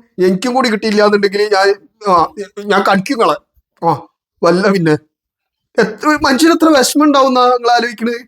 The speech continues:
നാറ്റക്കോയ പറഞ്ഞതിൽ കുറച്ച് യാഥാർത്ഥ്യമൊക്കെ ഉണ്ട്. ആ പൈസ ഒന്നും കുട്ടികൾക്കും മക്കൾക്കും ഒക്കെ തിന്നാൻ കൊണ്ട് കൊടുത്തു കഴിഞ്ഞാല് വല്ലാത്തൊരു ഗതികേട് തന്നെ കേട്ടോ. പിന്നെ വേറൊരു കാര്യം കൂടി ഞാൻ ആലോചിക്കുന്നുണ്ട്. അല്ല, എന്തിനേക്ക് ഈ ചെങ്ങായി നാറ്റക്കോയ ഏഴ് ലക്ഷം റുപ്യ ഈ ഹൈദർ മധൂറിന് കൊടുത്തത്? ഇയാളാണെന്നുണ്ടെങ്കിൽ കണ്ടമാനം കഥ,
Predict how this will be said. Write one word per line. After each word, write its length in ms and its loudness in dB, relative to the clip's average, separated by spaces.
നാറ്റക്കോയ 420 2
പറഞ്ഞതിൽ 280 2
കുറച്ച് 220 0
യാഥാർത്ഥ്യമൊക്കെ 420 2
ഉണ്ട്. 100 0
ആ 20 2
പൈസ 200 2
ഒന്നും 180 4
കുട്ടികൾക്കും 400 2
മക്കൾക്കും 340 -2
ഒക്കെ 200 0
തിന്നാൻ 280 2
കൊണ്ട് 220 2
കൊടുത്തു 180 0
കഴിഞ്ഞാല് 280 2
വല്ലാത്തൊരു 420 2
ഗതികേട് 340 2
തന്നെ 160 -4
കേട്ടോ. 180 -18
പിന്നെ 300 2
വേറൊരു 520 2
കാര്യം 260 2
കൂടി 200 0
ഞാൻ 180 2
ആലോചിക്കുന്നുണ്ട്. 440 -4
അല്ല, 140 2
എന്തിനേക്ക് 480 0
ഈ 100 -2
ചെങ്ങായി 440 2
നാറ്റക്കോയ 480 2
ഏഴ് 220 2
ലക്ഷം 220 0
റുപ്യ 220 0
ഈ 120 4
ഹൈദർ 320 -2
മധൂറിന് 360 -4
കൊടുത്തത്? 300 -10
ഇയാളാണെന്നുണ്ടെങ്കിൽ 680 2
കണ്ടമാനം 480 0
കഥ, 140 2